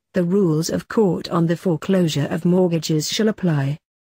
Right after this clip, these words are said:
Article two thousand one hundred and thirty-eight. The contracting parties may stipulate that the interest upon the debt be compensated with the fruits of the property which is the object of the antikrisis,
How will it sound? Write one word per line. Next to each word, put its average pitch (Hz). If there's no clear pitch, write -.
Article 196
two 226
thousand 190
one 190
hundred 185
and 190
thirty-eight. 170
The 196
contracting 165
parties 170
may 165
stipulate 156
that 170
the -
interest 185
upon 151
the 165
debt 151
be 160
compensated 180
with 160
the 160
fruits -
of 160
the 175
property 165
which 180
is 175
the 180
object 165
of 180
the 202
antikrisis, 165